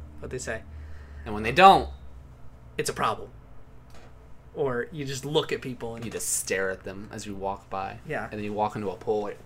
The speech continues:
Speaker 2: oof!
Speaker 1: <laughs> Like that one guy.
Speaker 2: <laughs> That video
Speaker 1: I
Speaker 2: is
Speaker 1: saw it.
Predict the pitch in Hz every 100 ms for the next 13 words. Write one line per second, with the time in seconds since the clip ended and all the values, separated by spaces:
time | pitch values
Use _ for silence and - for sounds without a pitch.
0 | - 320 226 - - - - - - -
1 | - 220 214 175 160 160 170 175 185 -
2 | - 196 - - - 196 - - - 139
3 | - 110 107 127 117 - 127